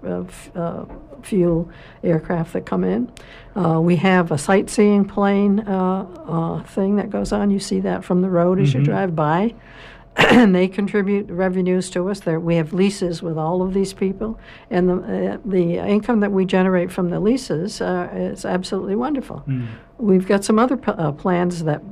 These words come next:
Speaker 1: uh, in the works right now that are not gonna generate some money, but they're gonna generate exposure. For example, with the Department of Tra-, of, uh, Transportation, uh, has a, a scenic byway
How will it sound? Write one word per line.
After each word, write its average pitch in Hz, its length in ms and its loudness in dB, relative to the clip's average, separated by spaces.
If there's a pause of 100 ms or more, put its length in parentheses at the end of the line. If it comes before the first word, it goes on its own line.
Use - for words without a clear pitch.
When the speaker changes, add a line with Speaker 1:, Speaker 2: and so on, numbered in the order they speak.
(100)
Speaker 1:
uh, 175 480 -6
in 202 340 -2
the 190 100 6
works 196 280 2
right 180 160 4
now 180 220 4
that 165 200 0
are 175 80 -4
not 190 240 2
gonna 170 200 0
generate 170 420 0
some 170 160 -2
money, 226 220 4
but 170 160 -2
they're 151 100 -2
gonna 170 280 2 (300)
generate 165 400 2
exposure. 180 640 2
For 180 180 -4
example, 175 420 -2
with 175 140 0
the 165 120 -2
Department 165 640 -2
of 147 100 -8
Tra-, 196 160 -6
of, 165 380 -6
uh, 170 120 -8
Transportation, 208 920 -6 (600)
uh, 160 160 0
has 180 360 0
a, 190 300 -2 (160)
a 185 160 0
scenic 226 400 2
byway 180 500 0